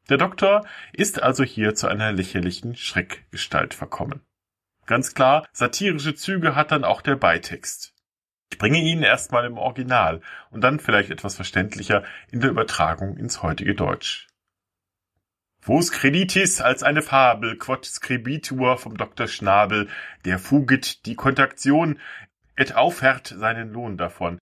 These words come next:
Kadavera sucht er zu fristen, gleich wie der Corvus auf der Misten.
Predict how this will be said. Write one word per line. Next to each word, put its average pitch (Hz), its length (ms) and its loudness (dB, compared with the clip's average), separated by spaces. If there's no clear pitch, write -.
Kadavera 104 720 4
sucht 104 220 -8
er 98 120 -2
zu 127 140 -8
fristen, 131 400 -6
gleich 123 320 0
wie 143 80 -2
der 151 100 0
Corvus 117 640 -4
auf - 220 -8
der 110 140 -4
Misten. 110 460 -8